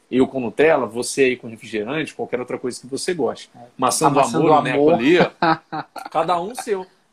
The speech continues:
Speaker 1: né? É,
Speaker 2: É.
Speaker 1: a minha irmã, se não me engano, ela gosta muito de algodão doce, desde, desde criança. Então, tipo, algodão doce, uma coisa que, tipo, é açúcar mesmo, gente. Açúcar
Speaker 2: É.
Speaker 1: puro. <laughs>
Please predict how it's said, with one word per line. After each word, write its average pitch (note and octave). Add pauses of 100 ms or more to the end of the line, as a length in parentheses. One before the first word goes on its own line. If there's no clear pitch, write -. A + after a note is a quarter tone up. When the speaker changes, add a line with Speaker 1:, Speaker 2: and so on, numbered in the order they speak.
(200)
Speaker 1:
né? D#3
É, D3
Speaker 2:
É. C3
Speaker 1:
a C3+
minha C#3
irmã, G3
se F#3+
não F#3
me F3+
engano, D3
ela F3
gosta D3+
muito D#3
de -
algodão G3
doce, D3 (280)
desde, F3+
desde D#3
criança. F#3 (580)
Então, D3
tipo, D#3
algodão F3
doce, A#3 (180)
uma C#3+
coisa E3+
que, F#3
tipo, -
é E3+
açúcar G#4
mesmo, G4+
gente. -
Açúcar -
Speaker 2:
É. -
Speaker 1:
puro. - (100)
<laughs> -